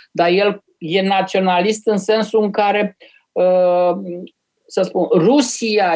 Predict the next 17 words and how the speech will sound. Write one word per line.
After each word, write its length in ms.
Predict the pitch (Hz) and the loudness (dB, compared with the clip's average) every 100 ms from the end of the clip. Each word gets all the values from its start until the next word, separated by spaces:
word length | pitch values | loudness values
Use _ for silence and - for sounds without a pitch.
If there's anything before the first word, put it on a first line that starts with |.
| 156 | 0
este 640 | 170 165 - - 175 170 165 - - - - | 0 -2 -4 -6 0 0 -2 -10 -20 -20 -10
și 240 | - 226 | -6 -2
naționalistă 840 | 233 240 240 226 214 208 226 - 202 | 0 -2 0 0 0 -2 -4 -2 -2
și 200 | - 214 | 0 -2
puțin 360 | - 220 226 | -2 -2 -2
antioccidentală, 880 | 208 208 208 208 208 208 202 202 196 | -2 -2 0 0 0 -2 0 -2 0
dar 200 | 185 190 | 0 0
e 100 | 190 | 2
un 160 | 196 202 | 0 0
antioccidentalism 1040 | 208 208 208 202 202 190 190 185 208 208 | -2 0 0 0 -4 -2 0 2 0 0
care 200 | 196 190 | 0 0
izvorăște 500 | 185 180 190 190 190 | 2 2 2 0 0
dintr-o 360 | 185 190 190 180 | 2 0 2 2
dezamăgire 960 | 180 165 170 175 175 165 160 240 220 | 2 2 2 2 2 2 2 2 2
față 320 | - 156 151 | 0 -2 -2
de 120 | 139 143 | 0 0
Occident. 500 | 143 - 143 139 | -2 -4 -6 -6